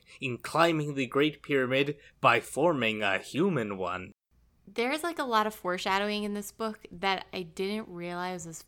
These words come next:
Speaker 2: foreshadowing until we got to the climax.
Speaker 1: The best kind of foreshadowing.
Speaker 2: Yeah, which is, like, 'cause it was like, okay, Tepek is, like, standing on the shoulders of all of his ancestors,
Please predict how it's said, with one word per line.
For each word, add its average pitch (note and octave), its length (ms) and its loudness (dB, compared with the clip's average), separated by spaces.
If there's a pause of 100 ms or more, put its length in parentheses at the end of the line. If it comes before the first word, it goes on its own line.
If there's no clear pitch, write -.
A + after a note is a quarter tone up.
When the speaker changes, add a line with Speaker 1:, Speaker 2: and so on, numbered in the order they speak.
(140)
Speaker 2:
foreshadowing G#3 880 -6
until F3 320 -8
we E3 80 -8
got E3+ 160 -6
to - 100 -18
the E3 80 -12
climax. A#3 840 -8 (180)
Speaker 1:
The C#3+ 160 4
best D3+ 300 4
kind E3+ 320 8
of B2+ 80 4
foreshadowing. G#2+ 640 6
Speaker 2:
Yeah, G3+ 460 8 (160)
which D4 200 0
is, D#4 160 2
like, - 300 0 (100)
'cause C4+ 180 -6
it C4+ 120 -2
was C4 100 -6
like, B3 300 -4
okay, G#3+ 280 -2
Tepek G#3+ 380 -4
is, F#3 140 -6
like, F3 100 -8
standing A3 480 0
on G3+ 120 0
the G3 80 -4
shoulders F#3+ 580 0
of - 240 -10
all F3+ 140 -2
of F3 60 -6
his E3+ 140 -8
ancestors, E3+ 960 -2